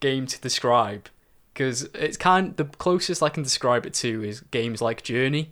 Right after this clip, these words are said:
So Tetris Effect is kinda similar to games like Journey, where you, you play it and you get this, like, weird sense of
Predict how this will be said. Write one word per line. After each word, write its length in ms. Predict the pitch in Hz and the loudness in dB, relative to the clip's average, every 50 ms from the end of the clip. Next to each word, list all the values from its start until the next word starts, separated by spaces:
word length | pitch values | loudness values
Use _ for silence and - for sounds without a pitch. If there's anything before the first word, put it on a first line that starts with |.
| - - | -8 -6
So 400 | 156 - 175 165 165 165 160 - - - _ - - | -2 2 4 6 6 6 4 0 -6 -14 _ -2 2
Tetris 380 | - 196 190 - - 165 143 | 2 2 4 2 0 0 0
Effect 400 | 139 - 151 131 117 - - - - | 0 4 4 4 4 2 -4 -10 -2
is 220 | - 147 143 131 - | 0 0 0 0 0
kinda 280 | - 151 139 135 123 120 | 2 2 2 2 2 0
similar 340 | - 143 131 123 117 110 107 | -2 -2 -2 -2 -2 -4 -4
to 140 | - - | -6 -6
games 320 | 101 113 110 110 107 107 - | -6 -4 -4 -4 -4 -2 2
like 240 | 113 110 107 107 - | 2 2 2 2 0
Journey, 460 | - 110 110 110 104 107 104 107 - - - _ _ _ _ - | 0 0 2 2 0 -2 -4 -4 -6 -10 -18 _ _ _ _ -2
where 260 | 123 123 117 117 113 | 0 4 4 4 4
you, 160 | 113 117 131 - _ _ | 2 0 -6 -10 _ _
you 140 | - 175 165 | -4 -4 -2
play 300 | 165 - - 240 233 175 | 0 2 4 6 8 8
it 200 | 120 107 113 - | 6 6 2 -4
and 140 | - 131 139 | -6 -6 -6
you 60 | 147 | -2
get 120 | 143 170 160 | -2 -2 0
this, 140 | 156 - 156 | 0 0 0
like, 100 | 139 117 | 0 0
weird 460 | 123 131 131 127 131 131 127 127 127 | 0 2 2 4 4 4 4 2 0
sense 540 | - 151 - - - 127 123 123 - - - | -4 -6 -6 -2 0 0 0 0 -2 -4 -4
of 400 | 131 120 117 110 123 147 - - | -2 -4 -4 -6 -8 -10 -10 -12